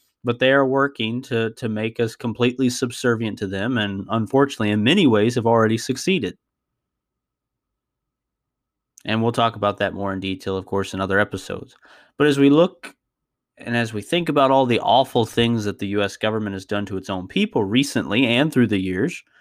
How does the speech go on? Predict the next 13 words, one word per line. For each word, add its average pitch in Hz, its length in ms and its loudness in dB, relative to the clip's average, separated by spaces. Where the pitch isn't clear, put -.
gradual 110 460 2
disarmament, 107 680 0
generating 107 500 -2
government 104 400 -2
dependence, 147 720 -6
extreme 117 520 2
overregulation 117 800 2
of 98 80 -10
the 95 160 -4
economy, 120 640 -2
insane 117 720 -2
theft-level 110 600 -2
taxes, 127 640 -4